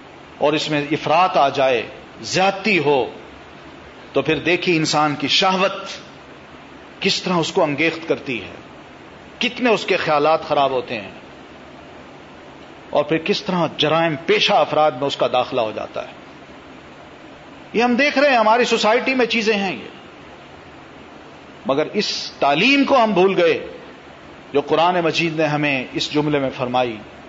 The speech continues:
کہ "ان السمع والبصر والفؤاد کل اولئک کان عنہ مسئولا۔" یاد رکھو کہ سماعت،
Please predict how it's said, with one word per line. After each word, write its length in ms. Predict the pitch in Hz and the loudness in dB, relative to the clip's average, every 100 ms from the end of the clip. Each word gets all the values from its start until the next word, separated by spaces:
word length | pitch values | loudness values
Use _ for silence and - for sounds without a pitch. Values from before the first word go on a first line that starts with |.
| - - - - - - - - - - - - | -20 -20 -20 -20 -20 -20 -20 -20 -20 -20 -12 -4
کہ 120 | 135 | -2
"ان 220 | 165 165 | 0 0
السمع 540 | 151 - - 165 151 135 | 0 -2 -2 2 2 2
والبصر 520 | 135 117 143 - 143 | 2 0 -2 0 0
والفؤاد 600 | 131 123 - 123 139 127 - | 0 -2 -2 2 2 2 0
کل 220 | 175 170 156 | 0 0 0
اولئک 460 | 147 139 147 127 131 | 0 2 2 0 -4
کان 260 | 127 139 131 | 0 0 2
عنہ 280 | 120 127 123 | 0 -2 -4
مسئولا۔" 560 | 117 - 131 123 107 107 - - - - | -8 -6 -6 -4 -4 -6 -16 -20 -20 -4
یاد 220 | 127 135 | 0 2
رکھو 400 | 123 120 - 113 - - - - - - - - - | 0 -4 -4 -8 -8 -18 -20 -20 -20 -20 -20 -20 -8
کہ 100 | 117 | -6
سماعت، 460 | - 135 139 143 | -2 0 2 2